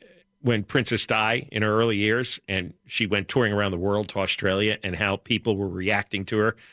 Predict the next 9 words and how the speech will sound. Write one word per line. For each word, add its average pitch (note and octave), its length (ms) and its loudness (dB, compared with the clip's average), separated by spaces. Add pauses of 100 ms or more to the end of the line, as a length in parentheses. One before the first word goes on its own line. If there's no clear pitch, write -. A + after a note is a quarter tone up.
the A2+ 80 -4
first - 380 -2
time. A2 320 0 (500)
And C#3 100 4
I D3+ 80 4
was D3+ 160 0
just - 280 0 (360)
marveling C#3 840 2
at B2 360 2